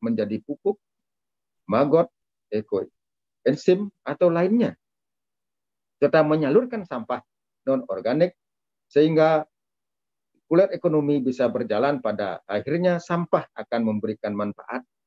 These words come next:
ekonomi dan kesehatan buat kita, tidak lagi mencemari lingkungan. Hadirin yang saya hormati, demikian beberapa hal yang dapat kami sampaikan,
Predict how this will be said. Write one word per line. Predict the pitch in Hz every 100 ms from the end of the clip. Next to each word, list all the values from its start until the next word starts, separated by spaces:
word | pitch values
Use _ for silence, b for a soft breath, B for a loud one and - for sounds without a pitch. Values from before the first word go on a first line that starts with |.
| -
ekonomi | - 190 240 196 120 - _ _ _ _ _
dan | 123 120
kesehatan | 110 - 110 - 170 160 165 _ _
buat | - 123 -
kita, | 110 _ 113 113 - _ _ _ _ _ _ 220
tidak | 226 -
lagi | 127 120 123
mencemari | 120 110 104 98 95 113 117 _
lingkungan. | 107 _ 85 90 87 _ _ _ _ _ _ _ _ _ _ _
Hadirin | 101 117 160 143
yang |
saya | 123 98
hormati, | 98 92 - 151 220 262 - _
demikian | 110 110 127 110
beberapa | 101 95 - 95 _
hal | 117 107 92 _ 104
yang | 104
dapat | - _ 95
kami | _ 90 87
sampaikan, | - 85 82 - 135 233